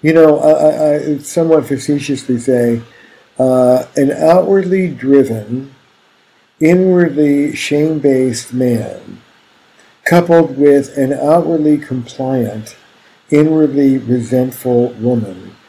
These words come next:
That's America's power couple. That's a successful couple. Uh, uh, America rewards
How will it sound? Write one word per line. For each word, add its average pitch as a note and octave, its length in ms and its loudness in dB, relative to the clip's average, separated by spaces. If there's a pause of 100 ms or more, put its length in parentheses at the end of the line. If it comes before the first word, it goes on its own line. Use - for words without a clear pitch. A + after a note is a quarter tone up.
(140)
That's D3+ 240 2
America's D3+ 520 0
power D3 380 -2
couple. - 440 -12 (1040)
That's D3 200 2
a D3+ 60 -2
successful D3 600 0
couple. - 540 -4 (1000)
Uh, B2+ 60 2
uh, C3+ 460 2
America D#3 880 2
rewards C3+ 800 0